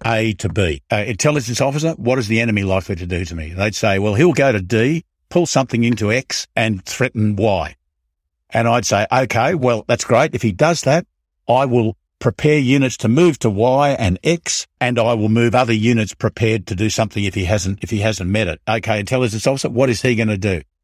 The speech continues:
So, so you build up in a war game situation a very quick, 'cause you gotta make these decisions very quickly. And we, our standard decision-making process was about forty minutes long.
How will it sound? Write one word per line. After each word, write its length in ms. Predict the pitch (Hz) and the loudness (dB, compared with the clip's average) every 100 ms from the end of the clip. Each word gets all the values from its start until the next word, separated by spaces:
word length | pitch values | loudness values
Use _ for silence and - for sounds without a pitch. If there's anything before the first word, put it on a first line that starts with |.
| _ - | _ -2
So, 120 | - - - | -2 -2 -2
so 140 | 156 | 0
you 180 | 139 127 | 2 2
build 380 | 104 165 190 160 | 2 2 4 4
up 240 | 143 143 - | 2 0 -2
in 140 | 123 | 0
a 40 | |
war 360 | 104 113 156 160 | 0 2 2 2
game 380 | 127 110 107 101 | 2 0 0 0
situation 760 | - 117 - 98 110 113 110 | -2 -4 -2 0 0 0 -4
a 40 | 92 | 0
very 220 | 123 165 | 2 2
quick, 220 | - 175 - | 0 -2 -2
'cause 160 | 143 113 | -2 0
you 60 | |
gotta 120 | 170 | 2
make 200 | 135 147 | 2 2
these 180 | - 98 | 0 -4
decisions 420 | - - 120 92 | -4 -6 -4 -4
very 200 | 92 92 | -4 -4
quickly. 340 | - 175 104 73 _ _ _ _ _ | -2 -2 -2 -8 _ _ _ _ _
And 200 | 113 117 | -4 0
we, 200 | 131 143 | 0 2
our 180 | 131 123 | 2 2
standard 460 | - 139 143 127 104 | 0 0 2 2 0
decision-making 760 | 98 131 113 104 107 104 92 | -2 0 0 2 0 0 -4
process 480 | - 107 - 107 - | -2 -2 0 -4 -4
was 100 | 95 | -4
about 220 | 92 98 | -2 -4
forty 380 | - 131 110 107 | -2 0 0 0
minutes 320 | 107 98 - | 0 -2 -4
long. 320 | 104 87 76 | -2 -2 -6